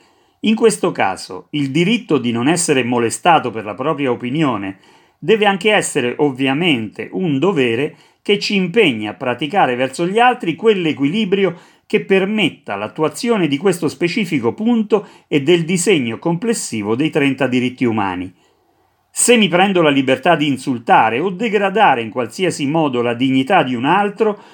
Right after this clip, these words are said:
dovrei essere chiamato a risponderne, dato che avrei leso l'onorabilità del mio prossimo,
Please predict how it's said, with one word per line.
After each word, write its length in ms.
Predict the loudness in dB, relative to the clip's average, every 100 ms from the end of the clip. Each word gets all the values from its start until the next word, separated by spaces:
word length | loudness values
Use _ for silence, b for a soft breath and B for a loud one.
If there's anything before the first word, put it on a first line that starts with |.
| B -4
dovrei 380 | 0 2 2 2
essere 320 | 0 0 -2
chiamato 480 | 0 0 2 2 0
a 60 |
risponderne, 920 | 0 -4 0 0 2 -2 -4 -4 -4 -8
dato 420 | 0 4 4 2
che 140 | -2
avrei 280 | 0 0 -2
leso 520 | 0 0 0 -2 -6 -2
l'onorabilità 840 | 0 2 2 2 0 -2 -2 -2
del 160 | 0 -2
mio 180 | -4 -4
prossimo, 680 | -4 -4 -6 -4 -2 -4